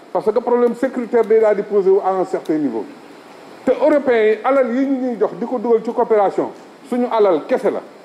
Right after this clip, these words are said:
Mooy alal ji ñu domp ci suñu yaram yi, exploité ñu ba mënatuñu dara, mooy alal ji ñuy sàcce suñu géej gi, mooy alal ji ñuy sàcce suñu jaww ji. Dara lañ ñu joxul gratuitement. Tout est sous calcul. Donc ñun, ngir Yàlla, nañu am fulay nag, euh,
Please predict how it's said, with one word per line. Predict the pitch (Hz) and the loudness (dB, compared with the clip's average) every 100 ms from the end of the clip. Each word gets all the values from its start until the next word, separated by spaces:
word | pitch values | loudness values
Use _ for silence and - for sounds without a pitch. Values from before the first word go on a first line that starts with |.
| - - | -16 -4
Mooy | 208 233 | 0 0
alal | 226 226 220 185 | 2 2 2 0
ji | 240 | -2
ñu | 233 | 0
domp | 240 226 214 | 0 -2 -6
ci | - | -8
suñu | 226 233 | -4 0
yaram | 220 214 202 | 2 2 0
yi, | 220 226 | -4 -4
exploité | 226 233 220 214 214 | -6 -4 0 0 0
ñu | 208 | 0
ba | 202 | 0
mënatuñu | 208 214 196 180 160 | 2 2 0 -2 0
dara, | 220 277 277 - - - | 2 0 -2 -10 -16 -4
mooy | 226 262 | 0 0
alal | 233 247 233 | 2 2 2
ji | 214 | 0
ñuy | 247 247 | -4 -4
sàcce | 254 233 226 | -4 -2 -4
suñu | - 220 208 | -4 -8 -2
géej | 220 254 | 0 0
gi, | 277 302 - - | 0 -2 -4 -6
mooy | 196 262 | 0 2
alal | 240 247 226 | 2 2 2
ji | 226 | -2
ñuy | 233 | -2
sàcce | 226 226 214 | 0 -2 -2
suñu | - 202 175 | -4 -2 0
jaww | 170 127 | 2 0
ji. | - - - - - - | -4 -14 -20 -20 -20 -8
Dara | 139 302 311 | -2 2 4
lañ | 285 277 | 2 2
ñu | 254 | 0
joxul | 226 214 185 | 0 0 0
gratuitement. | 185 175 160 - 127 107 - | 0 0 -4 -8 -12 -16 -4
Tout | 330 320 | -2 0
est | 302 | -2
sous | - 254 | -2 -4
calcul. | - 175 - - - - - - - - - | -2 -2 -4 -16 -18 -20 -20 -20 -20 -20 -10
Donc | 120 165 196 | -2 -2 0
ñun, | 185 214 262 - - - - | 0 2 2 -2 -12 -8 -2
ngir | 220 285 | 2 4
Yàlla, | 165 143 - - - - | 2 0 -6 -12 -18 -4
nañu | 175 226 220 | 0 2 2
am | 220 | -2
fulay | 165 202 190 170 | 0 2 4 4
nag, | 180 - - - - - - | 2 -2 -14 -20 -20 -20 -4
euh, | 160 | 0